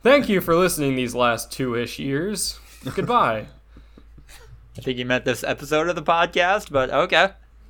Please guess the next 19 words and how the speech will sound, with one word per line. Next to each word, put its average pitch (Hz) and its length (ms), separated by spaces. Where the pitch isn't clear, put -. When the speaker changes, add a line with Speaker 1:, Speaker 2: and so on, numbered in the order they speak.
Speaker 2:
Hell 165 180
of 151 80
a 123 40
way 113 160
to 107 80
go 107 200
out. 120 200
I 123 40
guess 120 180
Quarantine 139 360
Cast 131 280
is 139 120
kind 139 160
of 120 60
our 120 80
main 123 380
brand 113 560
anyway 107 420
now. 104 280